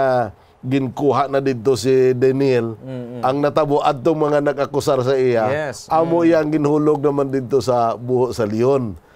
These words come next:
Speaker 1: Kag ang leon nagpista sa ila didto, gimpangkaon
Speaker 2: Korte
Speaker 1: sila.
Speaker 2: kadasig.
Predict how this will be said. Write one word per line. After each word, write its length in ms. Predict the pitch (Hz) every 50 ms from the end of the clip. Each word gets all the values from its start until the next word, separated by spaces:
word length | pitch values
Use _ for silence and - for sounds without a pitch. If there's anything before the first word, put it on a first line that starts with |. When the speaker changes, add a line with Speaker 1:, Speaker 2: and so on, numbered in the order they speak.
| _ _ _
Speaker 1:
Kag 200 | _ - 190 147 135
ang 160 | 156 151 151
leon 260 | 143 143 147 151 160
nagpista 640 | 156 143 117 - - 131 110 - - - - 131 127
sa 160 | 117 - 120 104
ila 260 | 104 104 104 110 107
didto, 480 | 98 104 95 85 90 107 139 131 - - - - _ _
gimpangkaon 720 | - 110 110 101 120 120 120 104 - 120 110 98 165 - 117
Speaker 2:
Korte 100 | 117 -
Speaker 1:
sila. 240 | - 160 - -
Speaker 2:
kadasig. 240 | 127 120 180 190 156